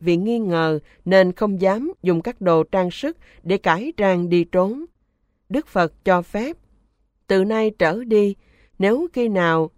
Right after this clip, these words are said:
gặp nạn duyên như mạng nạn, phạm hạnh nạn, thì cho phép tỳ kheo ni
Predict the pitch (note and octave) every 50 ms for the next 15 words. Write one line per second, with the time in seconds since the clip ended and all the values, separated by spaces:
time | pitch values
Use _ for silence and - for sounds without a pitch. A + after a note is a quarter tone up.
0 | _ _ D3+ F3+ F3 - F#3 F3 E3 E3 E3 F#3 F#3+ G3 G#3+ G#3 G3+ G3+ G3 F#3+
1 | F#3+ F#3+ F#3 - - F3 E3 D#3 D#3+ F3 F3+ F3 E3 D#3+ D#3+ D#3+ E3+ E3+ - _
2 | _ _ _ _ - F#3 E3+ E3+ F3+ F3 - F3 E3 E3+ F3+ F3 E3 D#3 D#3 D#3+
3 | E3 E3+ _ _ _ _ _ _ _ _ - F#3 F3+ F3 E3+ - A3 A3 - -
4 | A#3+ B3 D4 E4+ - _ _ F#3 F3 D#3+ - - G3 F#3+ F#3 F#3 F#3 F#3 F3+ F3